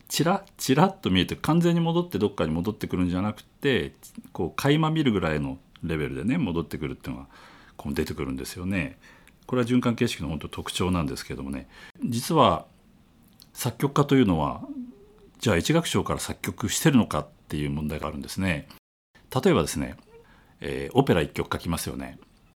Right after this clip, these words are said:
序曲って最初にやりますね。劇が始まる前に。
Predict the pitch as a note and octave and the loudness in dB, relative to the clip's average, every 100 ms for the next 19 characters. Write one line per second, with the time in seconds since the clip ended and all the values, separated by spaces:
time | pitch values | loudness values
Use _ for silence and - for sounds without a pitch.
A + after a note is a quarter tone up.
0 | - C#3 G#3+ C#3 F#2 D2 - - E2 - | 0 0 4 2 2 -4 -8 -6 -4 -2
1 | E2 D#2+ D#2 E2 B2 G3+ - - - _ | -4 -4 -4 0 0 0 -2 -12 -20 _
2 | E2+ D#2 D2 D#2 D2 D2+ D2 C2 C#2 | -6 -4 -6 -8 -6 -6 -8 -10 -14